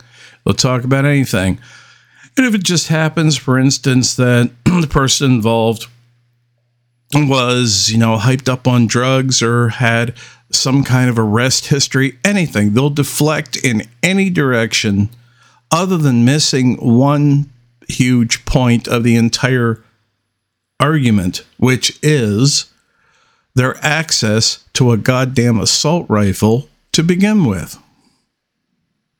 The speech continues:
Because one thing you're not going to eliminate, you can eliminate with enough time and enough action.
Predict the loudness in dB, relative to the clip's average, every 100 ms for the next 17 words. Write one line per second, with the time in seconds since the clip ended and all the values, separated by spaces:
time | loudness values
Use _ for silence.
0 | _ _ _ _ _ _ _ _ _ _
1 | _ _ _ _ _ _ -6 -2 0 0
2 | -2 0 0 0 2 2 2 2 0 -2
3 | 0 2 2 2 2 2 2 0 -2 -6
4 | -14 -16 -18 _ -2 0 0 0 2 2
5 | 2 2 -2 -2 -2 0 -4 -2 0 2
6 | 0 -2 -2 0 0 2 0 0 2 2
7 | 2 0 -2 -2 -4 -6 -8